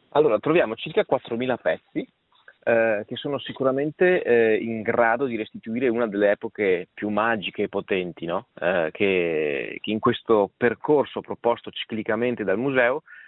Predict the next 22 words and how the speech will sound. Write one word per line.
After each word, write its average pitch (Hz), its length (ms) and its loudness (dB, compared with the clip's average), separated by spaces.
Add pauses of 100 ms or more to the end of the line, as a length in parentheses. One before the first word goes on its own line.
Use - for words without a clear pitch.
(140)
ci - 180 -4
porta, 95 1160 -2
eh, - 260 -18
in 131 140 -6
questo 123 340 0
caso 120 320 -2
proprio 110 240 -4
a 107 40 -6
tu 117 120 -8
per 110 200 -6
tu 123 100 -10
con 117 160 0
la 98 100 2
morte, 95 420 -4
con 98 180 -4
la 98 60 -2
sua 95 400 0
sacralità. 98 760 -4 (520)
Una 104 160 -2
morte 120 320 0
che - 100 -12
se, - 140 -12